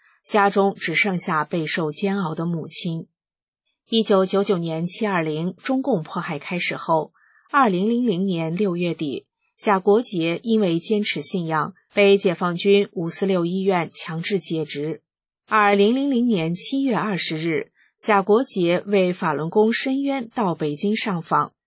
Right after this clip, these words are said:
在看守所被非法关押三个月。后来，贾国杰在广州第一军医大学发放真相资料，给原基地医院寄真相信，被广东省广州市白云区法院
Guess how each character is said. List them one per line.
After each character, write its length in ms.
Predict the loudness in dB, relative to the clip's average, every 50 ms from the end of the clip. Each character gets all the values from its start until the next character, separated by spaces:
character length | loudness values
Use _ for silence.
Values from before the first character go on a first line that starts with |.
| _ _
在 300 | -6 -4 -2 0 0 -2
看 220 | -2 -2 -2 -2
守 200 | -2 -2 -2 -2
所 320 | -4 -4 -2 -2 -2 -2 -4
被 240 | -4 -4 -2 -2 -4
非 200 | -4 -2 -2 -2
法 200 | -2 -2 -2 -2
关 220 | -2 -2 -4 -2 -2
押 180 | -4 -4 -6
三 240 | -6 -6 -6 -6 -4
个 100 | -4 -4
月。 320 | -4 -2 -2 -2 -4 -6 -12 _ _ _ _ _ _ _ _ _
后 160 | _ 0 2 4
来， 260 | 4 4 4 2 0
贾 260 | 0 -2 -2 -2 -2
国 180 | -2 -2 -4 -2
杰 200 | -2 -2 -2 -2
在 260 | -2 -2 -2 -2 -2
广 260 | 0 0 0 0 -2
州 260 | 0 2 4 4 4
第 320 | 4 2 -2 -2 -2 -2 -2
一 60 | -2
军 240 | -2 0 0 2 0
医 80 | 0
大 240 | -2 -2 -4 -4 -4
学 260 | -4 -4 -4 -4 -4
发 220 | -4 -4 -4 -4 -4
放 260 | -2 -2 -2 -2 -2
真 180 | -4 -4 -4
相 240 | -4 -4 -6 -6 -6
资 160 | -6 -4 -4
料， 280 | -2 0 0 0 0 -2 -6 -16 -20 _ _ _ _
给 220 | 4 6 6 6
原 200 | 6 4 4 2
基 160 | 2 0 -2
地 120 | -4 -2 -2
医 260 | -2 -2 -2 -2 -2
院 300 | -2 -2 -2 -2 -2 -4
寄 260 | -6 -6 -4 -4 -4
真 220 | -2 -2 -2 -4 -2
相 260 | -4 -4 -4 -4 -4
信， 300 | -4 -4 -4 -4 -4 -8 _ _ _ _ _ _ 0
被 220 | 4 4 4 6
广 200 | 6 4 2 2
东 200 | 2 -2 -4 -4
省 280 | -4 -2 -2 -2 -2 -2
广 200 | -2 -2 -4 -2
州 200 | -2 -2 0 0
市 380 | 0 0 2 2 2 0 0 -4
白 200 | -4 -2 -2 0
云 200 | 0 0 -2 -2
区 180 | -2 -4 -4
法 220 | -4 -2 -2 -2 0
院 300 | 0 0 0 0 -2